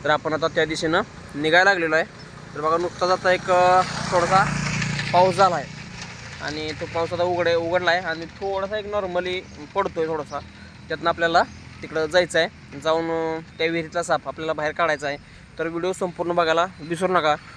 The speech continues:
आणि जे जे लोक आपल्या चॅनलवरती नवीन आहेत, त्यांनी बघा की, आपल्याला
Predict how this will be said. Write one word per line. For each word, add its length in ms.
आणि 280
जे 120
जे 140
लोक 200
आपल्या 200
चॅनलवरती 360
नवीन 240
आहेत, 120
त्यांनी 180
बघा 240
की, 140
आपल्याला 540